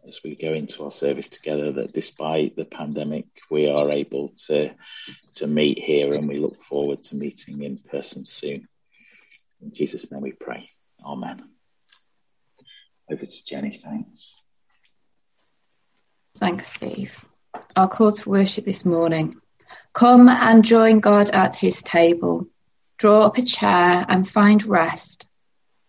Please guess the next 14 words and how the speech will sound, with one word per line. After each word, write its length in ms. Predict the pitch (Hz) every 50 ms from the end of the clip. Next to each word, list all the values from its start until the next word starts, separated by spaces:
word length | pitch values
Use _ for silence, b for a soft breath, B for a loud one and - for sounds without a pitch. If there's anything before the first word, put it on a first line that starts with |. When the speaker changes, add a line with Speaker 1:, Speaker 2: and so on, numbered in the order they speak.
| _ _ _ _ _ -
Speaker 2:
Pause 500 | - 240 247 233 233 233 233 233 233 233
in 300 | - - 214 202 208 196
your 240 | 196 202 202 196
busy 300 | 196 208 208 202 208 214
business 680 | 208 - 185 185 180 - - 156 156 151 - - - - - _ _ _ _ _ _ _ _ _ _ _ _ _ -
to 120 | - 240
take 380 | 240 - - 220 208 208 - -
time 440 | - - 214 185 170 170 165 165 165
for 140 | - 196
God. 420 | - - 151 151 147 151 151 - - - _ _ _ _ _ _ _ _ _ _ _ _ _ _ _ _ _ _ _ _ _ _ _ _ _ _ _ _ _
Put 320 | - 247 247 247 - -
down 280 | - 214 214 220 214 214
your 240 | 208 196 196 196 196
burdens. 840 | - 208 202 202 202 196 196 180 170 160 - - 214 - - -